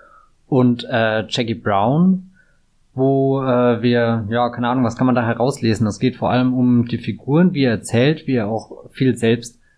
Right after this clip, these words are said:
ausprobiert, was er da so alles, äh, im Kino gesehen hat und, äh, gelernt hat. Nee, also so, so, ich glaub, diesen, diesen Spaß und, äh, diese Freude, äh, ist da schon zu sehen. Du hast vorhin gemeint, äh, My Best Friend's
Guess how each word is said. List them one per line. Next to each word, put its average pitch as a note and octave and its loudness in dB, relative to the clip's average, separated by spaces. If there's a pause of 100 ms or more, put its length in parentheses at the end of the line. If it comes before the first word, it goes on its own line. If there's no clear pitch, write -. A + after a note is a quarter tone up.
(220)
ausprobiert, C#3+ -2 (100)
was B2 -6
er C3+ -4
da B2 0
so B2+ -2
alles, B2 -4
äh, B2 0
im A#2 0
Kino B2+ 0
gesehen A#2 0
hat E3+ 2
und, C3+ 0
äh, A2+ 0
gelernt G#2+ 0
hat. E3 0 (100)
Nee, F#3+ 2
also C#3+ -2
so, C3+ -8
so, C3+ -4
ich C3 -2
glaub, B2+ -2
diesen, B2+ 0
diesen A#2+ -2
Spaß C3+ -4
und, B2 -2
äh, A2 -2
diese A2 -6
Freude, C#3 -2 (440)
äh, A#2 0
ist A2+ -6
da A#2+ 0
schon B2 -10
zu B2 -14
sehen. B2+ 2
Du B2+ -2
hast C3+ -4
vorhin D#3 0
gemeint, C3 -2
äh, B2 0
My A#2+ 0
Best A#2+ -6
Friend's C3 -4